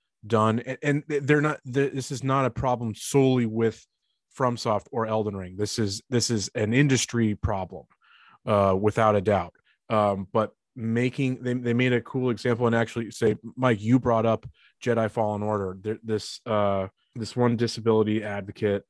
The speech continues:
um, his name is, uh, Sightless Combat. Shout, uh, Combat with a K. Shout him out. Um, mentions Jedi Fallen Order as having, uh, gone the furthest for, uh, accessibility in terms of dodge mechanics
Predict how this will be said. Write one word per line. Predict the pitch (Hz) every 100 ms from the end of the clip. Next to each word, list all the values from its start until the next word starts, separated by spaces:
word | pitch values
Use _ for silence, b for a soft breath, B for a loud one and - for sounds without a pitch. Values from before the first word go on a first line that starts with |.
| 110
um, | 101 98 95 95 95
his | - 101 110
name | 104 101
is, | 98 92 -
uh, | 107 98
Sightless | 104 131 123 123 110
Combat. | - 107 104 98 90 87 _ _ -
Shout, | - 98 98 104
uh, | 95 95
Combat | - 101 98 95
with | 98
a |
K. | 92 101 92 90 - b b b b -
Shout | - 101
him | 104 95
out. | 90 90 -
Um, | 113 101 95 92 92 - _ _ _ _ -
mentions | 127 127 - 127 110
Jedi | 123 120 113
Fallen | 120 110 107
Order | 113 117 113 107 101 b b b -
as | 113 104 101 - -
having, | - 110 107 113 107 107 -
uh, | 104 101 _ _ _ -
gone | 110 107 104
the | 98
furthest | - - 110 107 117 - -
for, | - 113 104 104 101 - 104 -
uh, | 98 98 -
accessibility | 107 - 110 - 101 104 107 107
in | 98
terms | 98 104 98
of | 90
dodge | 95 95 104
mechanics | 107 113 110 117 -